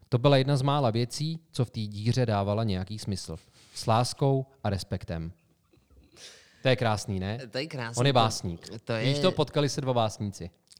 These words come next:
Speaker 2: Ano. To je vesměs, si myslím, přímo brnknul na naší strunu, že jo? Na tu nostalgii,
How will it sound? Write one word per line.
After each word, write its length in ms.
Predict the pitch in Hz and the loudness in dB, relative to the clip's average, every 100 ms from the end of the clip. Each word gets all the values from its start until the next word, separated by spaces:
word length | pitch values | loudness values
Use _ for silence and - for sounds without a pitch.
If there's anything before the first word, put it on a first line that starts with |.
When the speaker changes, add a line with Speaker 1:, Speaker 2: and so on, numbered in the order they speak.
| _ | _
Speaker 2:
Ano. 260 | 107 107 98 101 _ _ _ _ _ _ | -10 -10 -10 -14 _ _ _ _ _ _
To 80 | - | -6
je 280 | 117 135 127 - - _ - | -4 -4 -8 -16 -20 _ -20
vesměs, 1000 | 52 107 113 104 151 147 139 - - - _ _ _ 101 _ - | -20 -12 -10 -8 -8 -6 -6 -8 -10 -16 _ _ _ _ _ -18
si 160 | - 131 | -10 -8
myslím, 560 | 113 139 135 123 110 | -8 -10 -10 -10 -12
přímo 540 | - - 123 123 127 107 - - - - | -12 -10 -8 -8 -8 -10 -16 -20 -20 -20
brnknul 600 | 95 107 120 117 135 143 | -16 -8 -6 -6 -6 -6
na 140 | 135 | -4
naší 280 | 113 110 147 | -6 -8 -10
strunu, 380 | 127 - 113 110 | -10 -8 -6 -6
že 80 | 101 | -8
jo? 100 | 95 | -10
Na 100 | 98 | -10
tu 100 | 117 | -10
nostalgii, 1040 | 107 95 - 110 107 110 110 110 107 110 | -8 -8 -8 -8 -8 -8 -8 -8 -10 -12